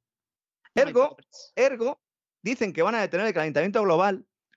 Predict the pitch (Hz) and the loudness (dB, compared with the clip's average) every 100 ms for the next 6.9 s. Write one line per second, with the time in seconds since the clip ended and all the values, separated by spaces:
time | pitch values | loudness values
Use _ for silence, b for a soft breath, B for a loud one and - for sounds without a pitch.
0 | _ _ _ _ _ 160 185 262 262 254 | _ _ _ _ _ -2 0 0 0 0
1 | 196 233 226 240 240 _ _ _ _ _ | 2 2 2 -2 -4 _ _ _ _ _
2 | _ _ - 156 147 160 156 180 233 233 | _ _ -4 -2 -2 -4 -4 -6 -4 -6
3 | - _ _ - _ - - 165 165 156 | -8 _ _ -20 _ -20 -4 -2 0 0
4 | 160 165 - 156 214 247 - 160 226 311 | -2 -6 -4 -2 -2 -4 -2 -2 0 -4
5 | - 120 95 _ _ _ _ _ 180 214 | -6 -6 -8 _ _ _ _ _ -4 -2
6 | 160 113 - _ - 147 160 117 - | -2 -4 -6 _ -8 -4 -2 -2 -6